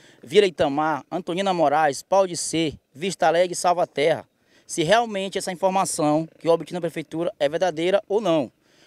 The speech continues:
E quais medidas a prefeitura está tomando sobre essa situação com a F T L, que é a ferrovia que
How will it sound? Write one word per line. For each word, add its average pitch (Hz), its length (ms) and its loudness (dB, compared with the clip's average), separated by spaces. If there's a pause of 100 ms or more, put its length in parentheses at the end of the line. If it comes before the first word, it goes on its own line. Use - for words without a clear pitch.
(120)
E 180 100 -10
quais 226 280 2
medidas 220 680 -2
a 226 80 -4
prefeitura 196 420 -4
está 196 200 0
tomando 190 600 0 (500)
sobre 185 540 -2
essa 160 160 -2
situação 170 560 0
com 185 160 -2
a 175 80 4
F 170 160 -2
T 190 100 -2
L, 156 220 2
que 170 60 -8
é 160 40 -4
a - 20 -20
ferrovia 156 440 -4
que 156 140 -20